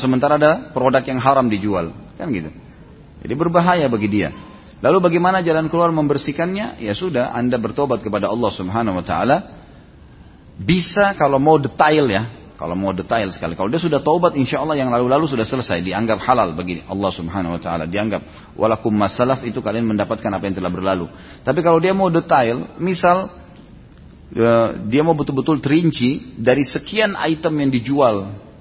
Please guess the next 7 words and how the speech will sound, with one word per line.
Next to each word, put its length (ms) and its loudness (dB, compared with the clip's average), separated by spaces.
di 120 -2
situ, 360 -2
misal 320 0
dia 160 2
di 240 0
restorannya 760 0
hotel, 400 0